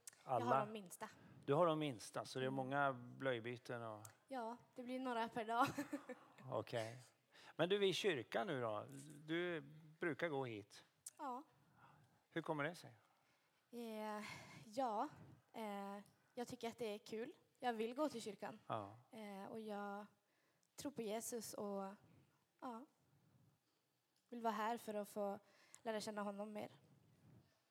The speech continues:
Speaker 1: Tack. Nu ska du läsa.
Speaker 2: Ja.
Speaker 1: Och du har ju föreläst lite grann, så du vet att det handlar om
Speaker 2: Ja.
Speaker 1: Paulus och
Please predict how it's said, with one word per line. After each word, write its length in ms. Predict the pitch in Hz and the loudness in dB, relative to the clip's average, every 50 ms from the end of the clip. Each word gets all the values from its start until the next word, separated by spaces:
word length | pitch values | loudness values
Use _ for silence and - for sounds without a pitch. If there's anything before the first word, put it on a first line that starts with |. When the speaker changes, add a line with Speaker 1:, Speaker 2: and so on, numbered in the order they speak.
| _ _ _ _ _ _ _ _ _ _ _ _ _ | _ _ _ _ _ _ _ _ _ _ _ _ _
Speaker 1:
Tack. 540 | - - 156 - - - - - - - - - _ _ _ _ _ | 0 2 2 2 0 -6 -18 -18 -18 -18 -18 -20 _ _ _ _ _
Nu 120 | - 160 180 | -4 -4 -2
ska 160 | - - 185 | 0 0 0
du 60 | 170 | 2
läsa. 360 | 160 160 147 135 - 196 180 135 - _ _ - - | 2 2 2 0 -4 -8 -12 -12 -16 _ _ -20 -18
Speaker 2:
Ja. 340 | - 202 202 254 233 - - - - - - - - - - - - - | -6 0 2 2 2 2 0 -6 -14 -18 -20 -20 -18 -18 -18 -18 -4 -2
Speaker 1:
Och 100 | - 143 | 2 6
du 80 | 147 | 10
har 100 | 160 190 | 10 12
ju 120 | 208 185 151 | 12 10 8
föreläst 600 | - - 165 156 139 135 147 196 214 180 - - | 8 10 12 12 12 12 12 10 10 10 6 2
lite 200 | 139 113 - 117 | -2 -2 0 0
grann, 240 | 110 104 98 98 104 | 2 2 2 0 -2
så 100 | - 139 | -4 -2
du 80 | 135 135 | 0 2
vet 260 | 131 151 165 160 160 | 4 2 2 2 0
att 80 | 135 - | -2 0
det 80 | 139 | 0
handlar 240 | 117 127 123 120 120 | 0 2 2 2 2
om 60 | 117 123 | 6 8
Speaker 2:
Ja. 100 | 269 285 | 8 8
Speaker 1:
Paulus 480 | 320 - 117 117 117 117 113 - - | 8 8 6 4 2 0 -2 -2 -4
och 200 | 117 107 101 101 | -4 -4 -4 -6